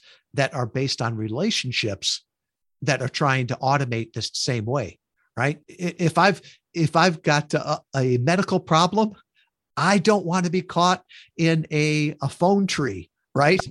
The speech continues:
You know, if, if you're still breathing, press seven. You know, I don't want all of that. And people get frustrated with that. And they want to know that a human's in there. And I think we're even seeing this in the digital marketing. And p-,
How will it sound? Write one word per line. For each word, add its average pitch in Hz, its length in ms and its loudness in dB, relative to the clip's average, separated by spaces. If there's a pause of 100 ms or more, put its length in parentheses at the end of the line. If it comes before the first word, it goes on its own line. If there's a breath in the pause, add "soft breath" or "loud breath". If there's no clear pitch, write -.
You 147 120 -2
know, 139 180 0
if, - 220 -4
if 143 140 0
you're 143 80 2
still 202 260 2
breathing, 160 540 -2
press 151 260 0
seven. 143 560 0 (220 loud breath)
You 151 100 -4
know, 175 160 0
I 160 80 2
don't 202 200 0
want 180 320 -2
all 107 220 -2
of 98 160 -10
that. 85 260 -12 (320 soft breath)
And 120 420 -2
people 180 260 -4
get - 220 -4
frustrated 117 540 -2
with 101 160 -12
that. - 260 -12 (300 soft breath)
And 110 80 -4
they 131 80 2
want 139 280 0
to 139 120 -2
know 123 220 0
that 117 120 -4
a 110 60 -8
human's 131 480 -6
in 90 100 -8
there. 90 140 -14
And 143 100 -4
I 202 60 -2
think 254 220 -10
we're 208 100 -2
even 170 240 -2
seeing 202 400 -2
this 113 340 -4
in 160 400 0
the 127 140 -4
digital 147 380 -2
marketing. 127 480 -8 (140)
And 127 200 -4 (180)
p-, - 60 -6